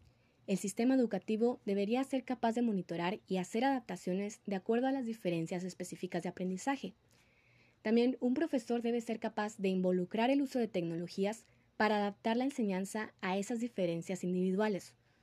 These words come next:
ofrecer distintas maneras de trabajar un problema. Por otro lado, el doctor Moreira nos habla de los profesores emprendedores. Este es un tema bastante interesante y vamos a comentarlo brevemente. Aquí nos dice,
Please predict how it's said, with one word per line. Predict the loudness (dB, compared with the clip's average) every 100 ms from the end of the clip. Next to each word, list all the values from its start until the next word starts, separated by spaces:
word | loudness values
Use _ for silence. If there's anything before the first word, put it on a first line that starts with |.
| _ _
ofrecer | -6 -4 -2 -2 -2
distintas | -4 -2 -2 0 0
maneras | 0 0 0
de | -2
trabajar | -4 -4 -4 -4
un | -4
problema. | -4 -4 -4 -6 -12 _ _ _ _ _ _ _ _ _
Por | -4
otro | 0 4 6
lado, | 6 2 -2 -12 _
el | -2
doctor | 0 0
Moreira | 0 2 0 0
nos | -4 -4
habla | -2 -2 -4 -8
de | -2 0
los | 0 -2
profesores | -6 -6 -4 -4 -4
emprendedores. | -6 -6 -4 -4 -4 -6 -12 -20 _ _ _ _ _ _ _ _ _ _
Este | 0 2
es | 2
un | 0
tema | 2 4 4 4
bastante | 0 -2 -2 -2 -2
interesante | -2 -4 -4 -4 -2 -2
y | 0
vamos | 2 2 -2
a |
comentarlo | -2 -2 0 -2 -2
brevemente. | -2 -2 -4 -6 -12 -20 _ _ _ _ _ _
Aquí | -6 2 4
nos | 4 2
dice, | -2 -6